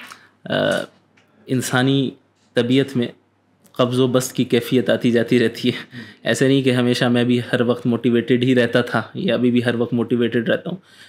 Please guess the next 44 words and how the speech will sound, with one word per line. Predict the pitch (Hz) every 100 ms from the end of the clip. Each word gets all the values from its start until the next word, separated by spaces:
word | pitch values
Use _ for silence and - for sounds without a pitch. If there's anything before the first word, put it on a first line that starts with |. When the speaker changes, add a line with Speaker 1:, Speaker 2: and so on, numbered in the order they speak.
| _ -
Speaker 1:
बाज़ | 131 131 131
मरहले | 131 131 131
ऐसे | 123 120
आते | 127 113 127
हैं | 120
ज़िंदगी | 113 113 113 113
में | 117 113 - _ _ _
कि | 117
इंसान | 113 - 117 113 - - _ _ -
के | 127
अंदर | 123
मोटिवेशन | 123 123 127 123 -
नहीं | 123 123 117
होती | 107 - 117
है, | 95 - - - _ _ -
और | 113 110
बाज़ | 117 123 123
मरहले | 127 120 123
ऐसे | 117 113
आते | 117 110 120
हैं | 123
कि | 120
तबीयत | - 110 117 117
में | 117
इंशरा | 110 - 120
होता | 113 110 -
है | 117 131
और | 117
वो | 110 110
एक | 110 -
इंसान, | 113 117 113
अ, | - - - - - 101 104 101
काम | 123 120
करता | 117 113 -
है, | 110 117 113
इल्म | 120 117
हासिल | 117 110 113
करता | 107 101 -
है | 110 117
और | 117 113 98 - - - -
बहुत | 123 131
एक्टिव | 117 - 135
रहता | 120 110 -
है। | 107